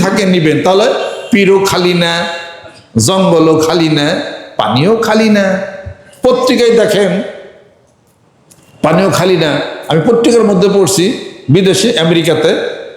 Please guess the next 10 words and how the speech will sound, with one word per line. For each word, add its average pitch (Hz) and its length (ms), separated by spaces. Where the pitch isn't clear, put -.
ওই 180 120
পানি 190 180
আসছে, - 240
জোয়ারের 185 380
পানি 180 220
লেকের 180 280
মধ্যে 185 240
আসছে, 214 220
এক 196 140
জায়গায় 185 240